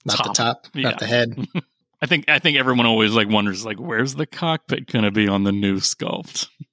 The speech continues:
Speaker 1: Yeah. I did hear somebody say that it seems like the Archer and the Assassin have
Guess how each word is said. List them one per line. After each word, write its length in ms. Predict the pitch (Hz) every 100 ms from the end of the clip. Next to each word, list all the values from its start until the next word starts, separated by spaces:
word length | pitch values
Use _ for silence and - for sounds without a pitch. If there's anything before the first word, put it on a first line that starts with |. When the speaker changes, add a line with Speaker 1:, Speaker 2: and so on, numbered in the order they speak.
| -
Speaker 1:
Yeah. 320 | 101 92 92 - _ - - - _ _ _
I 600 | 123 120 120 123 123 120 - _ _ -
did 140 | 156
hear 180 | 123 139
somebody 300 | 127 123 117
say 200 | 113 127
that 100 | 117
it 120 | 113 110
seems 420 | - 113 107 -
like 180 | 104 -
the 240 | 113 104 -
Archer 600 | 147 127 - 131 120 110 - - - _ _ 123
and 260 | 117 113
the 500 | 110 107 101 95 - _ _
Assassin 460 | 147 - 113 - 110
have 360 | 104 113 -